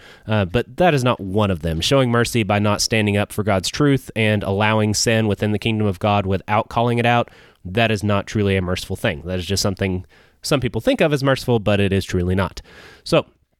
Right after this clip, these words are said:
some of the main purposes of the state are to live out the opposite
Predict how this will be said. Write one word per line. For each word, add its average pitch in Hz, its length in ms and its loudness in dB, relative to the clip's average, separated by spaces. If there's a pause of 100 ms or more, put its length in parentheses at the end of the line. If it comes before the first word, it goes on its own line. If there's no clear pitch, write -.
(420)
some 180 300 0
of 180 100 4
the 143 160 4
main 135 400 4
purposes 151 760 0 (380)
of 127 260 2
the 98 100 -2
state - 520 0 (380)
are 135 200 2
to 147 240 2
live 131 220 4
out 117 340 2
the 110 380 2 (200)
opposite 214 440 0